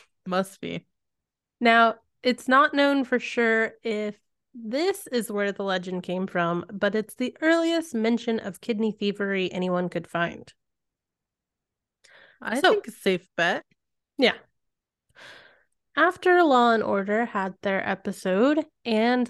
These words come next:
Speaker 2: the legend really began spreading around, it also evolved a bit. By nineteen ninety-five, the legend ending got a little bit of a makeover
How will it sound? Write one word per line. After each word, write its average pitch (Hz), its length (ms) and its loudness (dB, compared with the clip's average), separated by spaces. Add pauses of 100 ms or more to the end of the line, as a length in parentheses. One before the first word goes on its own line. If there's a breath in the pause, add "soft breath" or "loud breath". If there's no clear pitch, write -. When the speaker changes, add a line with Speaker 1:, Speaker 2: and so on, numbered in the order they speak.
Speaker 2:
the 214 100 -2
legend 233 540 0
really 294 640 -2
began 220 420 -4
spreading 196 440 -4
around, 247 560 -4 (440)
it 233 160 -8
also 294 560 0
evolved 220 800 2
a 185 80 -2
bit. - 500 -12 (840)
By 208 140 2
nineteen 269 580 0
ninety-five, 208 1000 -4
the 202 80 -4
legend 240 680 0 (180)
ending 269 640 -2 (400)
got 247 300 -2
a 262 60 -4
little 269 460 -4
bit 247 260 -2
of 226 160 -4
a 220 60 0
makeover 202 760 -2